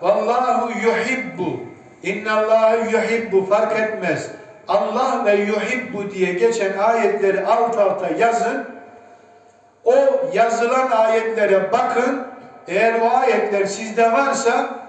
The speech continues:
Allah sizi de seviyor demektir bu. Çünkü Allah sevdiklerini yazmış zaten Kur'an'a. Kimi seviyor?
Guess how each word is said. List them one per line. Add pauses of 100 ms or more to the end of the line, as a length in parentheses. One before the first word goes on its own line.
(200)
Allah
sizi
de
seviyor (200)
demektir (120)
bu. (1080)
Çünkü
Allah
sevdiklerini
yazmış
zaten (160)
Kur'an'a.
Kimi
seviyor?